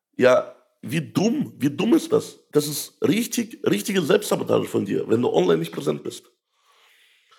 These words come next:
Selbst wenn du ein ganz normaler Finanzdienstleister bist, der noch nie online irgendwas gemacht hat. So richtig alte Schule.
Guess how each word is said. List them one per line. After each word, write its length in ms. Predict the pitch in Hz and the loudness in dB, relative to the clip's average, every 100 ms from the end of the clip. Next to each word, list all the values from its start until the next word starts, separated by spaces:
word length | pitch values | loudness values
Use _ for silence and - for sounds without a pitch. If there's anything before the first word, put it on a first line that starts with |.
| _ _ | _ _
Selbst 320 | - 170 214 - | -2 0 2 0
wenn 120 | 202 | 2
du 360 | 196 - - - | 2 0 -6 -10
ein 140 | 113 | -2
ganz 360 | - 233 254 - | 2 4 2 -2
normaler 600 | 196 185 190 - 73 - | 2 4 4 2 -2 -6
Finanzdienstleister 1080 | - 78 90 254 - 135 - - 160 160 147 | -8 0 2 0 -4 -8 -6 -2 -2 -2 -4
bist, 400 | 135 202 - - _ _ _ _ _ _ _ _ _ 143 | -2 -4 -6 -20 _ _ _ _ _ _ _ _ _ 2
der 480 | 147 151 127 - _ _ | 4 4 2 -6 _ _
noch 220 | 127 160 | 0 0
nie 180 | 143 214 | 0 0
online 340 | - 202 196 196 | 2 2 2 0
irgendwas 280 | 196 190 | -2 -4
gemacht 280 | 190 185 165 | -2 -2 -2
hat. 180 | - - _ _ _ _ _ _ _ _ _ | -12 -14 _ _ _ _ _ _ _ _ _
So 280 | - 165 160 | 0 2 2
richtig 340 | 220 214 208 | 0 -2 0
alte 200 | - - | 2 0
Schule. 420 | 175 123 107 - | -4 -2 -4 -4